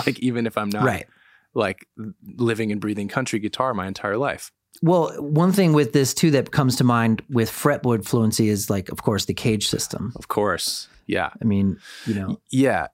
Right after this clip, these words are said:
Speaker 1: And the caged is a really great way to visualize all of the common arteries, the vi-,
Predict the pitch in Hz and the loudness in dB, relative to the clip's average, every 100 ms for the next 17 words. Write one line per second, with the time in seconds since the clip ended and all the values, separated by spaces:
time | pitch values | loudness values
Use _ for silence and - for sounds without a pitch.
0 | - 120 113 - - - 135 127 110 101 | -6 -2 -2 -4 -10 -2 0 0 -2 -2
1 | 101 98 113 107 101 104 101 104 101 98 | -2 -4 -2 -2 -2 -4 -4 -4 -6 -4
2 | - 98 101 110 101 101 95 92 90 87 | -4 -4 -2 -4 -2 -4 -2 -2 -4 -4
3 | - - 98 95 92 95 - 95 95 85 | -6 -4 -4 -4 -6 -6 -6 -6 -8 -8
4 | 98 95 95 95 90 - 90 95 | -8 -6 -8 -6 -8 -8 -12 -14